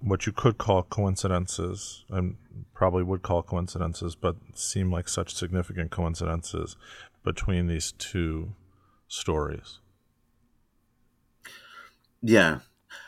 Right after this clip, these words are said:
Speaker 2: Of that, you know, I, I, I think, uh,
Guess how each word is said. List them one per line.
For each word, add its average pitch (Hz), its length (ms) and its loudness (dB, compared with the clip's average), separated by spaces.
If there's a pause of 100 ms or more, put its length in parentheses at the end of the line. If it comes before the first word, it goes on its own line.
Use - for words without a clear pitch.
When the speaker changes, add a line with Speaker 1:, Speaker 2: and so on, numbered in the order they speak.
(200)
Speaker 2:
Of 117 180 8
that, 139 300 8 (220)
you 113 140 6
know, 95 220 6 (680)
I, 98 160 4 (260)
I, 131 260 2
I 120 140 8
think, 143 360 0
uh, 87 360 4